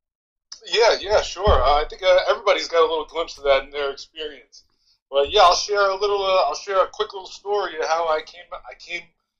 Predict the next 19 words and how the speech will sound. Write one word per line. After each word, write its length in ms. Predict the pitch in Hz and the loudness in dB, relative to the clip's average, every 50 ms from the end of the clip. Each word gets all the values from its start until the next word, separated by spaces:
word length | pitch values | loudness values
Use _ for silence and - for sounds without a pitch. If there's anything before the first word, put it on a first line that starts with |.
| _ _ _ | _ _ _
upon 640 | - - - - 208 220 202 170 156 156 - 165 - | -10 -10 -2 2 4 6 8 6 6 4 2 -4 -6
one 160 | 151 185 202 | -4 -2 -2
of 120 | 202 202 - | -2 -2 0
my 220 | 170 165 151 143 - - _ | 2 4 4 4 2 -2 _
best 340 | - 160 - 185 - - - | 4 4 4 4 4 0 -4
performing 680 | - 160 - - - 175 175 175 175 165 165 156 156 160 | -8 -8 -8 -6 -2 2 2 2 2 0 -4 -10 -10 -14
investments 640 | 139 131 _ - 160 170 - - - 131 127 - - | -20 -8 _ 2 2 2 2 -2 -6 -14 -20 -20 -20
to 60 | - - _ - | -20 -20 _ -6
date. 220 | 143 143 - - _ _ _ _ _ _ - - _ _ | -6 -6 -6 -8 _ _ _ _ _ _ -20 -20 _ _
So, 380 | - - - 139 135 135 143 135 | -10 -2 2 4 4 6 6 6
uh, 260 | 143 147 143 139 - _ _ _ _ _ _ _ _ _ _ _ _ _ _ _ _ - | 6 6 6 4 0 _ _ _ _ _ _ _ _ _ _ _ _ _ _ _ _ 4
long 140 | 196 220 214 | 4 6 6
story 260 | 214 - 233 214 202 | 4 2 0 0 0
short, 360 | - - - 202 202 202 202 - _ 151 | 0 -2 -2 0 0 0 -2 -4 _ -20
it 80 | 156 | -20
was 200 | 156 151 - - | -20 -20 -20 -20
two 140 | - - 208 | -18 -18 -4
thousand 400 | - 185 180 190 185 185 180 170 | 2 6 6 6 6 6 2 -2
eighteen. 580 | 175 180 180 - - 185 180 180 180 185 185 - | -6 -10 -10 -10 -8 -8 -6 -4 -4 -4 -6 -8